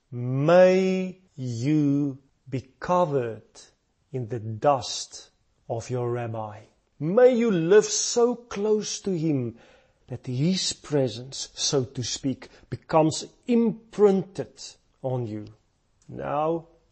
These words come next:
this background I have just shared with you has definite implications for us in understanding the life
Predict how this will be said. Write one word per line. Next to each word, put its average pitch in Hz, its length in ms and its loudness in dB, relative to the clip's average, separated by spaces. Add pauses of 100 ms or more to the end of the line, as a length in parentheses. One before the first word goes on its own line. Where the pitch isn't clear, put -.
(120)
this 131 300 4
background 127 840 2 (420)
I 135 100 4
have 110 240 2
just - 500 0 (240)
shared 147 480 2
with 117 240 -8
you 113 160 -6
has 127 340 0 (260)
definite 185 580 0
implications 165 840 2
for 151 380 0
us - 320 -6 (280)
in 151 120 -2
understanding 160 920 0 (340)
the 135 80 -2
life 123 600 -2